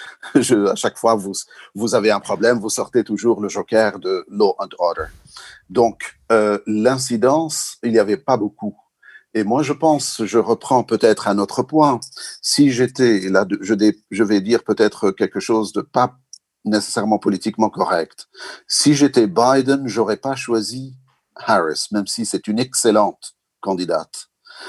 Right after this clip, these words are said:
Parce que dans le calcul politique, il faut voir que le colistier, il faut calculer qu'est-ce que le colistier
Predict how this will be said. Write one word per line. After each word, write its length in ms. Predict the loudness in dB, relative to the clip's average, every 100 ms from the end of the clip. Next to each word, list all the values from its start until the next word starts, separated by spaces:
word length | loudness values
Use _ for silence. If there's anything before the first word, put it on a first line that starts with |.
| -20 -20 -2
Parce 320 | -2 0 -2
que 280 | 2 4 4
dans 200 | 4 2
le 120 | 2
calcul 500 | 0 0 0 0 0
politique, 800 | -2 -4 -6 -10 -8 -6 -8 -6 -2
il 120 | 0
faut 140 | 2
voir 320 | 2 2 2 0
que 80 |
le 140 | 0 0
colistier, 1000 | 2 2 0 -4 -6 4 6 6 4 -6 _ _
il 60 |
faut 120 | -2 0
calculer 680 | 4 4 4 0 4 4
qu'est-ce 280 | 4 -2 -2
que 100 | -2
le 120 | -2
colistier 760 | 2 2 2 -4 2 4 4